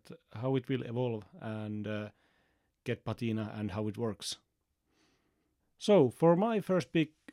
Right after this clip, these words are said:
I will pick something that I already own, older version. So Oris Aku is this forty-one point five millimeter sized with the caliber four hundred,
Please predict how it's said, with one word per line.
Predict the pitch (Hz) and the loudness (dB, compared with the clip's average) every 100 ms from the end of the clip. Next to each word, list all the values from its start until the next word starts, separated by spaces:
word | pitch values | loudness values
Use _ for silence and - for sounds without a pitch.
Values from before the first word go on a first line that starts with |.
| - | -2
I | 180 | 0
will | 208 | 2
pick | 220 - | 0 -2
something | 214 196 180 | -2 0 0
that | 170 - | 0 0
I | 160 160 | 2 2
already | 160 151 143 131 131 - _ - | 4 2 2 2 -2 -4 _ 0
own, | 160 170 165 170 123 _ | 4 4 4 2 -4 _
older | - 127 143 | -2 2 2
version. | 156 185 202 233 - - | 2 -2 -4 -6 -10 -10
So | - 139 139 | -2 0 0
Oris | 156 160 - | 0 -2 -2
Aku | 156 147 143 | -6 -2 0
is | 127 - | 0 -2
this | - 123 - - - | -6 -8 -8 -16 -6
forty-one | 165 156 156 160 139 | -4 -2 -2 -2 -2
point | 135 127 - _ _ - | -4 -6 -10 _ _ -4
five | 147 139 127 | 0 0 0
millimeter | 120 107 101 101 92 | -2 -2 -2 -4 -6
sized | 95 107 110 113 - _ _ _ _ _ | -8 -8 -6 -8 -12 _ _ _ _ _
with | 120 120 | -6 -4
the | 117 | -4
caliber | 131 139 131 131 | -2 -2 -2 -4
four | - 175 123 | -6 -6 -4
hundred, | 98 87 82 - | -6 -6 -10 -16